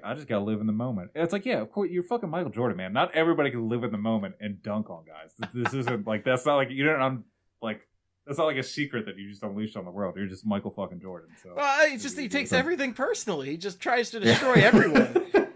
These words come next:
Speaker 2: And that, <laughs> that was my main takeaway.
Speaker 1: Mm-hmm.
Speaker 2: He just tries to destroy everyone.
Speaker 1: Oh, yeah, absolutely.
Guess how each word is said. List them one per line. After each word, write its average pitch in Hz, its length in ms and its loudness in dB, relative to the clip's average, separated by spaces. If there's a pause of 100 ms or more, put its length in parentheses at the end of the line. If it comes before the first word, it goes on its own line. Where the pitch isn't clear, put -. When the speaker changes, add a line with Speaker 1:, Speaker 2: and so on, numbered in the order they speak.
(160)
Speaker 2:
And 277 120 6
that, 320 140 8
<laughs> - 680 -4
that 370 120 12
was 415 140 4
my 285 100 8
main 262 220 4
takeaway. 202 400 4
Speaker 1:
Mm-hmm. 233 100 -4
Speaker 2:
He 254 60 -10
just 294 200 -6
tries 254 260 -2
to 233 120 -6
destroy 190 500 0 (400)
everyone. 170 760 2 (760)
Speaker 1:
Oh, 98 240 8
yeah, 98 200 6
absolutely. 90 640 2